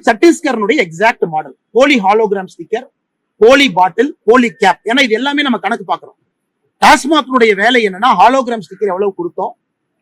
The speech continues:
எவ்வளவு ஹாலோகிராம் ஸ்டிக்கர் திரும்ப வந்திருக்கு, இது டாஸ்மாக் பார்க்க வேண்டிய கணக்கு. சத்தீஸ்கர்ல சி எஸ் எம் சி எல் என்ன பண்ணாங்கன்னா, எக்ஸ்ட்ரா ஹாலோகிராம் ஸ்டிக்கர், எக்ஸ்ட்ரா பாட்டில், எக்ஸ்ட்ரா கேப், இது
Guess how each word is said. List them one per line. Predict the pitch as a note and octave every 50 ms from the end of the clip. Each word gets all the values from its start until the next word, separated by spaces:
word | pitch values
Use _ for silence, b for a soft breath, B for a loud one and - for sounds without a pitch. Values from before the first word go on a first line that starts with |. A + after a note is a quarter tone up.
| _ - F#3
எவ்வளவு | A3+ A#3 D#4 E4 E4 D#4 B3
ஹாலோகிராம் | A#3+ A#3+ A#3+ A#3 A3 A3 G#3 G3
ஸ்டிக்கர் | - G3 F#3+ G#3+ G3 - G3+
திரும்ப | G3+ A3+ G#3+ G3 E3
வந்திருக்கு, | E3 E3 E3+ D#3 D3 - F3 G3
இது | B3+ - A3
டாஸ்மாக் | G#3+ A#3+ - - A#3 A#3 A#3+ - -
பார்க்க | F#3+ F3+ F#3+ E3+ E3+
வேண்டிய | F3 G#3+ A#3+ - -
கணக்கு. | E3+ F3+ F3+ _ - _ _ _ _ _ _ _ _ _ _ _ _ _ _ _ _
சத்தீஸ்கர்ல | A3+ A3+ A3 - F4 E4 - - C#4 B3+ C#4 D#4+ D#4 -
சி | - C4 D4 D#4
எஸ் | C4 - C4+
எம் | B3 G3 G3+
சி | A#3+ A3+
எல் | G#3 F#3
என்ன | G3 A3 F#3 G3
பண்ணாங்கன்னா, | F#3 F3 D#3+ D#3 C#3+ C#3+ A3 D4+ C4+ G3+
எக்ஸ்ட்ரா | G3+ - - - D#4 E4 C#4+ A#3+
ஹாலோகிராம் | A3 A3+ A#3 A3 F#3+ G3+ F#3 F3 -
ஸ்டிக்கர், | - E3 D3+ - G#3+ C4 C4+ _ _ _ _ _ _ _ - G#3+
எக்ஸ்ட்ரா | G#3+ - - - D4+ D#4 C#4 G3+ F#3+
பாட்டில், | F#3 F3+ - E4 F4+ C4+
எக்ஸ்ட்ரா | G3+ - - - A#3+ A3 - _ F#3+
கேப், | F#3 F3 - _ _ _ _ _ _ _ _ _ _ _ -
இது | A#3 D4 F4